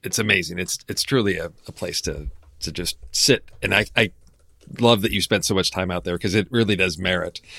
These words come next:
It's not something you just sort of, like, uh, you know, the, the Griswolds, "Hey kids, look, the Grand Canyon.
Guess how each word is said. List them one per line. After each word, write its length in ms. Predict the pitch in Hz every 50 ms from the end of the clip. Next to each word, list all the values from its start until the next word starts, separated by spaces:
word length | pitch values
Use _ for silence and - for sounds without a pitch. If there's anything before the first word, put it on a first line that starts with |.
| - - -
It's 160 | - - -
not 120 | 120 117 -
something 220 | - 107 95 104
you 60 | 98
just 100 | 87 87
sort 140 | - 113 98
of, 100 | 92 85 - - - - - - -
like, 320 | - 95 92 92 - -
uh, 340 | 104 98 87 87 85 85 92 104 - -
you 80 | 95
know, 220 | 92 90 90 92 85
the, 240 | 92 92 90 95
the 120 | - - 104
Griswolds, 400 | 92 117 107 87 104 95 95 -
"Hey 140 | - 196 180
kids, 300 | - 135 135 127 117 165
look, 120 | 165 -
the 80 | - 104
Grand 240 | 110 131 135 127
Canyon. 380 | - 175 170 165 147 147 143